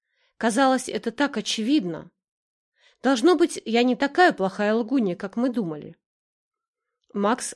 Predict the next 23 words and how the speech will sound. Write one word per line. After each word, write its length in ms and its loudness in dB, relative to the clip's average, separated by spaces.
не 140 -4
шелохнулся. 920 -6
Софи 400 0
видела, 520 0
что 240 -2
он 140 6
готов 360 0
отступить. 680 -8
Но 120 4
на 140 4
этот 320 0
раз 300 -4
её 300 0
это 320 0
не 220 0
испугало. 680 -8
Она 220 0
коснулась 680 2
его 280 -2
щеки, 540 -6
словно 400 0
хотела 560 0
снять 460 0